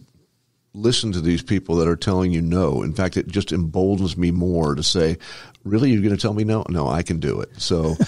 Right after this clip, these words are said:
<laughs> I, I just went on and on, and, and there's, there are paths that, to take to get to certain levels. And, you know, I've noticed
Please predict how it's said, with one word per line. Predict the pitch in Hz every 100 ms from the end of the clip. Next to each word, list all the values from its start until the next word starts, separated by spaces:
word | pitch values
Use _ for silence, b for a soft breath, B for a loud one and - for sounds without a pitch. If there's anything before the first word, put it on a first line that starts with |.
| - -
<laughs> | - - -
I, | 101
I | 101 104
just | 110 -
went | 104 104
on | 101 113
and | 98
on, | 95 107
and, | 95 90 -
and | 98 98 -
there's, | 104 110 -
there | 117 127
are | 147
paths | 147 - 147 175 165
that, | 98 - -
to | 95
take | - 139 110 101 -
to | 87
get | 82 107 107 - -
to | 95 82
certain | 107 76 85 87
levels. | 98 78 52 - - B B B B B
And, | 95 95 92 90 92 87 - -
you | 107
know, | 95
I've | 92
noticed | 101 101 98 95